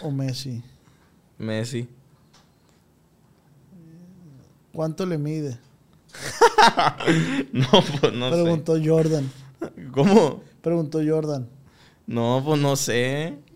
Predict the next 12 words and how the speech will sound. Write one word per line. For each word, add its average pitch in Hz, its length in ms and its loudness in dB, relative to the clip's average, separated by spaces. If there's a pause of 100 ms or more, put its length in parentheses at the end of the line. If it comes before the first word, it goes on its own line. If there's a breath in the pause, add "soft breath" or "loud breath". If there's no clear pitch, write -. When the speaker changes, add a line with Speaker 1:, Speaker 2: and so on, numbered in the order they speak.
(320)
Speaker 2:
Cara, 120 420 -4
está, 139 380 -14
está, 131 440 -8
está 123 280 -8
raro 120 280 -6
ahí. 123 340 -6
Speaker 1:
<laughs> - 1800 -12
Dice, 185 300 -2
"Sabor 165 360 -2
de 190 280 -2
iPlay 196 300 -6
favorito." 143 720 -8